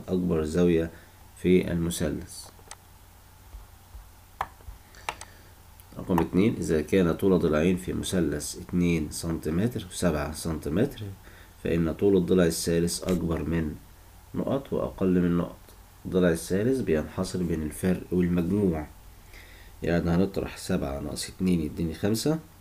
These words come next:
ونجمع سبعة زائد اتنين يديني تسعة، يبقى ده الضلع الثالث أكبر من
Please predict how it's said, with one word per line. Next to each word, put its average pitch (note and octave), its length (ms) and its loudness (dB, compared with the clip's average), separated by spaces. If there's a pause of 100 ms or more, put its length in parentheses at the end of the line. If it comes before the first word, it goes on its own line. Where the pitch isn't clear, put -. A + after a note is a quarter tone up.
(500)
ونجمع E2+ 380 2
سبعة E2+ 380 0
زائد D#2+ 220 -6
اتنين E2 300 -2
يديني D#2 200 -4
تسعة، A#2 500 0 (540)
يبقى D2 240 -2
ده F#2 280 -4 (180)
الضلع E2+ 760 0
الثالث G#2 760 -2
أكبر F2 400 -2
من D#2 400 0